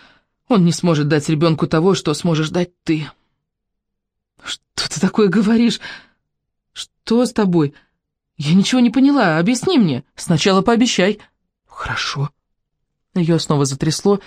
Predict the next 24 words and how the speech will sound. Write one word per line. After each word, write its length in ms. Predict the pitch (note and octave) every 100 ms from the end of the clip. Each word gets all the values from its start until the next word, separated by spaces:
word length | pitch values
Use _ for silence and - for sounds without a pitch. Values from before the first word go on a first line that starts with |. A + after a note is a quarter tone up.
| - _ _ _
я 180 | D3+ D3+
сильно 280 | - D#3 D#3
напугалась. 540 | D#3 E3 B2+ B2 - - _ _ -
«Нет, 360 | D#3+ C3+ - _ _ _ _ _ _
никаких 560 | E3+ F#3 F3+ F#3+ F#3 F#3+
«хорошо». 440 | - F3+ - C3+ _ _ _ _ _ _ _ _ -
Ты 160 | D#3
должна 300 | D3 D3 D#3+
сказать 460 | D3+ - D3+ D3 -
мне 340 | D3 D3 D#3
здесь 400 | D#3 C#3+ D3 D#3+
и 40 | F3+
сейчас, 400 | E3+ - E3+ E3+
что 260 | - D#3+
не 120 | E3+ F3
бросишь 460 | D3+ E3 E3+ F3+
моего 260 | F3 E3+ F#3+
сына. 400 | F#3+ A3 D#3+ C#3 - - _ _ _ _ _ _ _ -
Если 280 | D#3+ -
будут 280 | D3 D#3 D3+
нужны 260 | D#3+ D3+ D#3+
деньги, 280 | G3 F3+ D#3+
разыщи 360 | D3 D#3+ -
Нину. 340 | F3+ D#3+ C3+